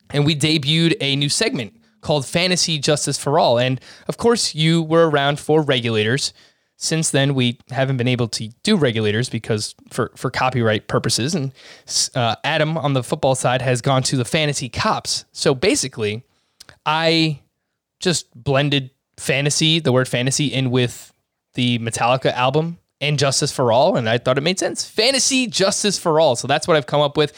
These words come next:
And for this, you know, this is, if you have a non-fantasy related question, if you have a commissioner question, or just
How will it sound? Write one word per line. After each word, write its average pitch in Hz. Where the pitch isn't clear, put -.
And 165
for 170
this, 214
you 165
know, 170
this 170
is, 160
if 147
you 185
have 175
a 165
non-fantasy 143
related 143
question, 147
if 135
you 143
have 139
a 123
commissioner 143
question, 147
or 131
just 131